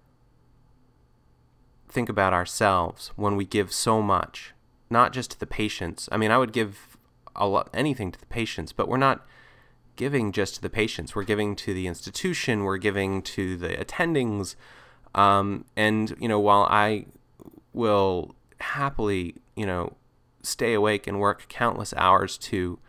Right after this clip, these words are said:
save a life of a patient, uh, you know, I, I have trouble mustering that same enthusiasm for staying in the hospital and working many hours for, to do the discharge summaries for an attending who makes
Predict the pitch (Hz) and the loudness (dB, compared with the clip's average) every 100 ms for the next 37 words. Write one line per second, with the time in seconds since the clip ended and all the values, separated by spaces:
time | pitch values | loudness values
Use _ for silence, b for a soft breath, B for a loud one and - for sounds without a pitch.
0 | b b b b b - - 113 104 95 | b b b b b -14 -2 0 0 0
1 | 92 98 101 - - 92 92 92 - 110 | 4 6 4 -2 -6 -6 -6 -8 -6 -6
2 | - - - - _ _ _ _ b b | -4 -8 -8 -14 _ _ _ _ b b
3 | b b b - - _ _ _ 67 - | b b b -20 -20 _ _ _ -4 -2
4 | - 120 104 58 - - - - 120 - | 0 4 4 4 -6 -12 -8 -6 -6 0
5 | 127 117 107 104 110 101 - - 101 95 | 2 4 2 0 -4 -2 -4 -4 -4 -2
6 | 101 98 95 87 - 87 - 92 90 87 | -4 0 0 0 -4 -10 -8 -4 0 0
7 | 85 - - 117 110 101 101 98 - 101 | -2 -6 0 2 4 6 4 4 -2 0
8 | 92 95 98 101 95 92 - 92 90 87 | 0 0 -2 -4 -4 -4 0 2 4 0
9 | 85 - - 92 92 87 90 - - 92 | -6 -12 -4 0 0 0 -4 -10 -12 -6
10 | 98 95 92 80 117 127 - 95 82 - | -6 -4 -6 -4 -2 -2 2 2 2 -2
11 | 90 85 85 82 82 - 95 90 87 82 | -4 -2 -4 -6 -10 -6 -2 -2 -2 -4
12 | - 101 90 82 b b b b - 104 | -2 0 -2 -8 b b b b -6 0
13 | 92 - - | 0 -2 -12